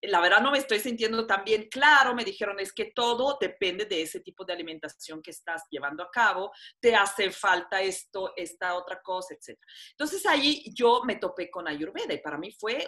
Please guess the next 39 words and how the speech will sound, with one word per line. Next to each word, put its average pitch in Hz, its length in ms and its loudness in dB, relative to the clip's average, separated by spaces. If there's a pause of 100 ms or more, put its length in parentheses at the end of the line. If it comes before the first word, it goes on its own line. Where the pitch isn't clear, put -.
un 175 140 -8
gran 165 240 2
descubrimiento 220 880 -6 (760)
porque 160 380 -10 (100)
pude 277 580 0 (400)
agarrar 202 840 4
de 302 80 0
Ayurveda 254 680 0
ciertas 196 1000 -4
cosas 220 640 -2 (320)
que 190 140 -4
la 175 120 2
verdad 170 260 -2
me 240 120 -4
sanaron 160 600 -4
muy 170 320 -10
profundamente. 160 680 -12
Y 165 120 -8
entonces 180 380 -8
fue 175 80 -10
cuando 180 180 -10
me 160 100 -8
metí 131 260 -12
a - 20 -10
estudiar 131 360 -12
Ayurveda, 190 500 -6
por 147 120 -10
supuesto, 170 580 -6
¿no? 170 120 0
<laughs> - 540 -2
Y 185 160 -12
me 208 120 2
eché 202 260 4
otro 196 340 4
año 185 260 4
y 156 80 -8
cacho 170 380 2
estudiando 160 440 0
Ayurveda. 147 460 -2